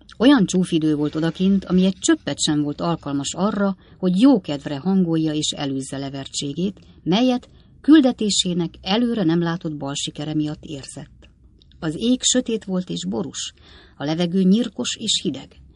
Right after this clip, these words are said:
az utcák vizesek és sárosak. A füst lomhán lebegett a kémények fölött, mintha nem merne fölszállni,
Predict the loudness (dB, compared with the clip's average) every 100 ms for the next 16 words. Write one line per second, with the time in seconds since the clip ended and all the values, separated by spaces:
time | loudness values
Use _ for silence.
0 | _ _ -6 -6 -6 -4 -4 -4 -2 -2
1 | 0 0 -2 -8 -8 -2 -2 -2 -6 -10
2 | -12 -12 -20 _ _ -20 -20 _ -20 0
3 | 0 2 -4 -8 _ _ -2 4 6 6
4 | 2 -2 0 2 2 0 -4 -8 -6 -4
5 | -4 -4 -8 -12 -12 -12 -4 0 0 0
6 | 0 4 4 2 -2 -4 -6 -2 -2 -2
7 | -8 -12 -12 -14